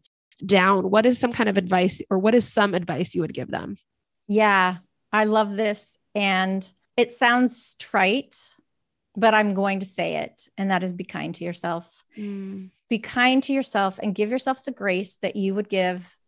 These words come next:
Speaker 2: your daughter or your son or your best friend. It's much easier to say than it is to do.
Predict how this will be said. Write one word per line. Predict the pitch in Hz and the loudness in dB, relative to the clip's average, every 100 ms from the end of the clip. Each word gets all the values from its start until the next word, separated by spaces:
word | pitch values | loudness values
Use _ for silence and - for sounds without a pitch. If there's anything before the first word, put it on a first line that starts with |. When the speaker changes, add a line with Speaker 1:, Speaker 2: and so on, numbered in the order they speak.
| _ - | _ -6
Speaker 2:
your | 185 185 196 196 190 _ _ | -2 0 -2 -4 -10 _ _
daughter | 165 175 226 277 302 | -2 0 0 -2 -4
or | 196 | -4
your | 190 180 | -4 -6
son | - 190 185 233 302 330 | -6 -4 -2 -2 -2 -4
or | 196 | -6
your | 190 | -4
best | 190 185 - - | -4 -6 -8 -8
friend. | 175 180 247 330 330 _ _ - | -6 -2 -2 -4 -8 _ _ -4
It's | 220 214 | -4 0
much | 202 214 226 - - | 0 2 2 0 -4
easier | 214 208 233 | -2 -2 -4
to | 311 | -4
say | - 202 226 | -2 0 0
than | 220 214 | 0 -2
it | 202 | -2
is | 196 - | -6 -6
to | 233 | -4
do. | 208 185 185 | -2 0 -2